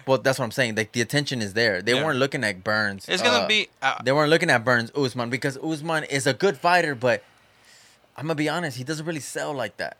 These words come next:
Speaker 1: Like, he doesn't really sell. Like, he
Speaker 2: He
Speaker 1: doesn't
Speaker 2: doesn't sell.
Speaker 1: Yeah. But you throw in Masvidal versus him, bro, that
Speaker 2: And
Speaker 1: shit just changed it.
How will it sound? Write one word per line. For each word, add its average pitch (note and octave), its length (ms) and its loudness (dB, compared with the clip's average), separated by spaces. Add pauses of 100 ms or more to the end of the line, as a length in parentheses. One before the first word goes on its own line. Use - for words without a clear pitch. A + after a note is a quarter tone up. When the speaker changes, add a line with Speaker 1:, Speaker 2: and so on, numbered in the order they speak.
Speaker 1:
Like, F#2+ 200 -12
he C#3 100 -12
doesn't C#3+ 240 -8
really C#3 200 -8
sell. B2 360 2
Like, G2+ 160 0
he A#2+ 80 -10
Speaker 2:
He A#2 60 -8
Speaker 1:
doesn't B2 160 0
Speaker 2:
doesn't C3 300 0
sell. C#3+ 580 -4 (200)
Speaker 1:
Yeah. B2 280 0 (400)
But A2 160 -2
you C#3+ 100 0
throw C#3 260 2
in G#2 140 -2
Masvidal A#2+ 600 4
versus G#2 320 -8
him, G2+ 380 -4
bro, B2 200 2
that C3+ 60 0
Speaker 2:
And C3+ 80 2
Speaker 1:
shit B2 140 -4
just G#2 200 -8
changed F#2+ 280 -6
it. - 80 -20